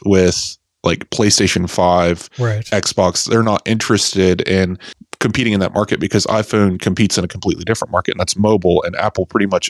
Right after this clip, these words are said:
Speaker 1: owns the mobile gaming space, at least financially. Uh,
Speaker 2: Yeah.
Speaker 1: so the question is, do they make that play? I don't think that they would promote it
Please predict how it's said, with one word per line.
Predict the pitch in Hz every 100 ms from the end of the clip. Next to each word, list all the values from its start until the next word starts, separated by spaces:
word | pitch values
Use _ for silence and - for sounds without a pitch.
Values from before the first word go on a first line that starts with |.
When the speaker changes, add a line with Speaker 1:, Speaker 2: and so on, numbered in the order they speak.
| -
Speaker 1:
owns | 113 117 101 -
the | 95 87 87
mobile | 98 95 90
gaming | 95 98 92 87
space, | - 90 90
at | -
least | 101 -
financially. | - 92 90 87 - 92 92 -
Uh, | 98 87 - - -
Speaker 2:
Yeah. | 139 113 101
Speaker 1:
so | - 127
the | 104
question | 101 123 110 104
is, | 104 95 85 - - - 113
do | 120 120
they | 104
make | 95 87
that | - -
play? | - 104 90 87 -
I | 101
don't | 95 123 147
think | - 120 131
that | 127 -
they | 104 101 98 - -
would | 104 90 - -
promote | 107 92 98
it | 107